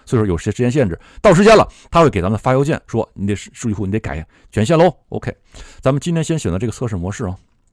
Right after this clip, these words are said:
下一步，然后呢，这地方要选择一个咱们数据库所在的区，这个您在全国、全球哪个区，您就选哪个区。比如说我选这亚洲北东一，行吗？北，亚洲北东一应该是东京啊，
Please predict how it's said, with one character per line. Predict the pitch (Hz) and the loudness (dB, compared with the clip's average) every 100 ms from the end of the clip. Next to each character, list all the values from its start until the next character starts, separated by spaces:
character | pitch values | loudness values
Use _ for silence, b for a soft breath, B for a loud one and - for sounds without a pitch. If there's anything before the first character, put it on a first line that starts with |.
| _ _ _ _ - _ | _ _ _ _ -20 _
下 | - 135 107 | -2 0 0
一 | |
步， | 120 180 - b b b | 2 0 0 b b b
然 | 170 | 4
后 | 160 | 4
呢， | 135 - | 2 2
这 | 214 | 4
地 | 175 | 6
方 | 196 | 6
要 | 160 | 4
选 | - 110 | 4 2
择 | 120 | 4
一 | 135 | 2
个 | 180 | 2
咱 | 127 175 | 2 2
们 | |
数 | - - 233 185 | 0 -2 0 2
据 | 143 190 185 160 | 0 0 -2 -2
库 | - 240 170 - b | -4 0 0 0 b
所 | - 123 95 | -4 0 2
在 | 190 135 | 4 4
的 | 107 | 2
区， | - 214 - b b b b | 2 2 0 b b b b
这 | 226 | 4
个 | 156 | 6
您 | 123 139 196 | 4 2 0
在 | 208 170 127 | 4 4 4
全 | - 156 180 | 0 0 0
国、 | 156 180 - - | 2 2 0 -8
全 | - 156 180 | -2 0 2
球 | 180 | 2
哪 | 147 87 | 2 -2
个 | |
区， | 104 160 | -2 0
您 | 123 | 0
就 | 160 127 | 0 0
选 | 135 | 0
哪 | 90 | -2
个 | 87 | -4
区。 | 117 | -2
比 | |
如 | 123 | 0
说 | 147 | 0
我 | 120 123 | 0 0
选 | 90 | -2
这 | 98 | -2
亚 | 117 107 | -2 0
洲 | 135 | 0
北 | 78 | 0
东 | 104 113 | -2 -4
一， | - | -4
行 | - 147 | -2 -2
吗？ | - b b b b - | -2 b b b b 0
北， | 139 151 | 0 0
亚 | 156 131 | -4 -4
洲 | 160 | -2
北 | 85 | -2
东 | 110 120 | -2 -2
一 | |
应 | 127 | -4
该 | 135 | -6
是 | - | -8
东 | 127 | -6
京 | 131 | -6
啊， | 156 | -8